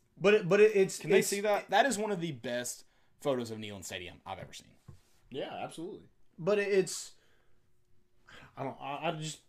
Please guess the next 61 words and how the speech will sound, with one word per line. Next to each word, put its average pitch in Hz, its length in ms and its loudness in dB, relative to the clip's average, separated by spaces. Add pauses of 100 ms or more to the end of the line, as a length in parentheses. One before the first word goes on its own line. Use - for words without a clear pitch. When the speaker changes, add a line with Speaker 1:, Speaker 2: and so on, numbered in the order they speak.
Speaker 1:
people, 185 280 -6
like, 127 340 -4
Speaker 2:
That's 208 280 8
sexy. 123 520 -4 (200)
Speaker 1:
people 269 200 0
try 247 200 4
to 196 60 2
do 202 120 6
it 156 120 2
too 185 180 0
much. - 540 -4 (880)
Speaker 2:
It's 285 160 -2
Speaker 1:
Too. 151 140 2
Speaker 2:
one, 262 140 4
one 240 260 -2
game 247 160 4
a 240 40 0
year. 202 220 -2 (160)
That's - 180 4
Speaker 1:
Yeah, 143 60 0
Speaker 2:
it. 110 60 -2
Speaker 1:
yeah. 143 100 -6 (120)
Speaker 2:
One 185 160 -2
game 196 140 2
a 180 40 -2
year. 135 160 -4
Speaker 1:
That, 110 80 -18
that's 123 240 -10
fine 113 180 -10
with 87 80 -14
me. 69 80 -20 (160)
Speaker 2:
Pick 202 120 -2
a 208 40 2
big 208 160 2
game, 185 220 2
do 160 160 -2
it. 175 160 -6
Pick 196 180 -4
a, - 60 -10
pick 233 160 -2
a 254 80 4
homecoming 196 360 0
game, 92 180 -12
do 101 80 -12
it. 87 200 -16
But 147 320 -6
you 160 100 -4
have 156 80 -2
to 131 60 -12
be 131 60 -6
a 104 60 -6
sellout. 95 360 -8
It - 60 -10
has 147 180 -2
to 135 60 -8
look 110 120 -8
like - 120 -18
that. - 180 -14 (240)
Speaker 1:
Right. 107 160 -8
Speaker 2:
That's 180 260 8
sexy. - 420 -6